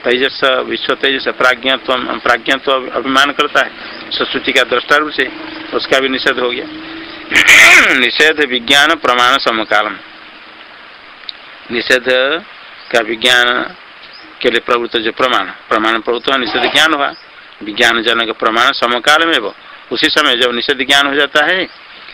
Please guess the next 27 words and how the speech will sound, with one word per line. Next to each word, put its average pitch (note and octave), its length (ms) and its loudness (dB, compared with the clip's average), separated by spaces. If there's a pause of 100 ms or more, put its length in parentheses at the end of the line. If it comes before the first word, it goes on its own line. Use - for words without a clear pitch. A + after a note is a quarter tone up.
(260)
तो A2+ 100 -2
न-, - 500 -8 (640)
रज्जु A2+ 500 -2
में B2+ 100 2
सर्प A#2+ 320 0
आदि B2 220 2
का B2 160 0
निषेध A#2+ 300 -2
हो A#2+ 140 -2
जाने B2+ 280 2
समय, B2 300 -2
उसी D3 240 -4
समय B2 360 0
ही D3+ 360 -2 (520)
सर्प A#2+ 300 0
भय A2+ 320 0
नहीं, C3 280 -2 (140)
रज्जु A2+ 300 -4
ज्ञान G#2+ 260 -2
होता G#2 260 -2
है। G2 80 -12 (360)
आत्मनि A2+ 420 -2
अनर्थ A2+ 420 -2
प्रपंच A2+ 480 -4
निवृत्ति G#2+ 420 -4
लक्षण G#2+ 340 -4
फलम, C#3+ 260 -4